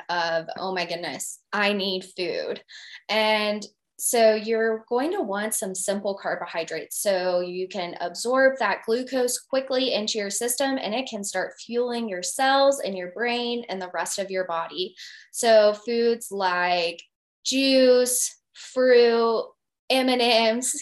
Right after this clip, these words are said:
<laughs> candy, anything that's going to be kind of starchy, quick to digest. It could be a granola bar.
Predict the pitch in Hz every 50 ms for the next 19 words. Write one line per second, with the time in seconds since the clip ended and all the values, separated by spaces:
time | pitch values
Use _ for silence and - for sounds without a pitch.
0 | - _ - - 320 262 254 269 233 262 269 254 254 240 233 226 233 233 226 220
1 | - _ _ 240 247 262 262 277 269 269 262 240 240 240 240 240 240 233 233 208
2 | 208 208 202 - - 214 214 220 220 214 214 208 202 208 208 202 - 233 214 208
3 | 202 196 196 196 190 190 196 - - 214 208 214 214 214 - - 226 220 214 214
4 | 208 - 233 220 214 220 - 220 208 190 185 190 202 208 202 208 202 202 202 202
5 | 202 - - 202 202 - 214 196 202 202 208 208 202 202 202 202 196 202 196 185
6 | - - - 170 180 175 175 175 180 175 - _ _ _ _ _ _ _ 202 190
7 | 190 190 190 190 196 196 208 208 202 202 190 190 190 190 190 190 190 190 190 190
8 | 196 -